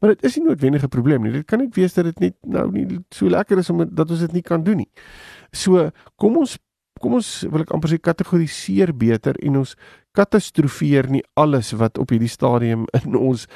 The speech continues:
in ons lewe is nie. Want ons kan baie keer so geweldig negatief raak, omdat hierdie ding so traumatiese inwerking op ons lewens het, kan ons net sê, "So nooit ooit weer dieselfde wees nie." En dinge gaan, gaan,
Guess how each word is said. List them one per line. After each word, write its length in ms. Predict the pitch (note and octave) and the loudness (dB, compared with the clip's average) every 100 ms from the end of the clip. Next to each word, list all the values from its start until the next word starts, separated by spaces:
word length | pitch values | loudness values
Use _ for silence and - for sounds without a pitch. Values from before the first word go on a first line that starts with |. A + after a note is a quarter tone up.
| - - - | -20 -4 2
in 120 | B2+ | 2
ons 160 | A#2+ A2+ | 2 2
lewe 320 | A#2 C#3 C3+ - | 2 2 0 -4
is 80 | - | -4
nie. 80 | A2 | -4
Want 120 | A#2 | -2
ons 120 | D3+ - | -2 -2
kan 120 | E3+ | -2
baie 260 | E3 E3+ E3+ | 0 -2 0
keer 160 | E3 | -2
so 440 | - - - B3+ B3 | -2 -10 -4 0 0
geweldig 460 | F3+ D#3+ D3 C#3+ B2 | 0 0 0 -2 0
negatief 400 | A#2+ - C#3 - | -2 0 -4 -2
raak, 180 | - - | -4 -2
omdat 220 | F#3 F3+ | -6 -4
hierdie 160 | F3 F#3 | -4 -2
ding 100 | F#3 | -4
so 140 | - F#3+ | 0 -2
traumatiese 600 | F3 D3+ A#2+ C#3 C#3+ C#3 - | 0 0 0 -2 -2 -4 -2
inwerking 540 | F#3 D#3 B2+ B2+ B2+ | 0 2 0 -2 -6
op 100 | A#2+ | -2
ons 100 | B2 | -2
lewens 280 | B2 A#2+ A#2+ | 0 0 -2
het, 100 | A#2+ - | -4 -2
kan 100 | C#3+ | -2
ons 100 | B2+ | -2
net 160 | C#3 - | -4 -4
sê, 80 | C3 - - - - | -6 -6 -20 -20 0
"So 160 | G#3 | 4
nooit 460 | F3+ F3+ A#3 C4 - | 6 6 6 4 0
ooit 280 | G#3+ A3+ - | 0 0 0
weer 180 | F3+ E3+ | 0 0
dieselfde 580 | D3+ - D3 D3+ C#3 C#3+ | 0 0 0 0 0 -2
wees 180 | B2+ B2+ | -2 -2
nie." 140 | C#3 - - - - | -6 -8 -16 -16 -2
En 180 | - D#3 | 4 4
dinge 220 | D3+ G#3+ | 4 2
gaan, 200 | G#3+ G3 - - F#3 | 2 -2 -4 -10 -8
gaan, 220 | - D#3+ | -2 -2